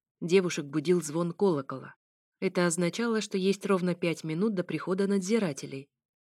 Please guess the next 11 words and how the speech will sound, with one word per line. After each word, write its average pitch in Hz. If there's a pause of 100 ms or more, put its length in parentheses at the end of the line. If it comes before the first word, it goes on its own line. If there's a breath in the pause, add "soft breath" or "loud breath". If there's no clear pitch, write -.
(100)
К -
этому 160
времени 160
они 160
должны 170
были 165
застелить 170
постели, 165 (300)
надеть 208
утренние 175
платья 185